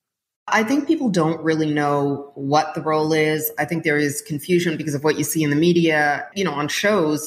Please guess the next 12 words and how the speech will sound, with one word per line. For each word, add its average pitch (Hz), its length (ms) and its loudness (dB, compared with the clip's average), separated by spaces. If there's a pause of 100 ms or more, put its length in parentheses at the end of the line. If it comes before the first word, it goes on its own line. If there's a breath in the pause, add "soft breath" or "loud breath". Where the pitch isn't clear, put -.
(140)
of 147 340 0
what 156 220 0
our 151 100 2
job 151 420 0
is, 156 360 0
and, 147 180 -2
and 151 160 -4
you're 147 100 0
constantly 160 640 -2
presented 151 600 -2
as 139 160 -2
being 143 340 0